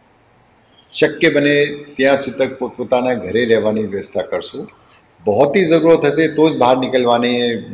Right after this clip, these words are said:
બહાર નીકળશો અને આપણે જીવન જરૂરિયાતની વસ્તુ માટે બહાર નીકળશો. એમાં આજથી અમારે રાજકોટ શહેરમાં જે પ્રમાણે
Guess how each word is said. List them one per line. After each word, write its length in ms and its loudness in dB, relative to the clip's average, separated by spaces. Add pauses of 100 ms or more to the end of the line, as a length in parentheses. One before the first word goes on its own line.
(320)
બહાર 220 0
નીકળશો 440 -2
અને 340 0
આપણે 400 -4
જીવન 580 -4
જરૂરિયાતની 500 0
વસ્તુ 320 -4
માટે 340 -2
બહાર 280 -2
નીકળશો. 500 -12 (720)
એમાં 600 2 (1300)
આજથી 600 -2 (480)
અમારે 480 2
રાજકોટ 480 2
શહેરમાં 560 0
જે 160 2
પ્રમાણે 760 -2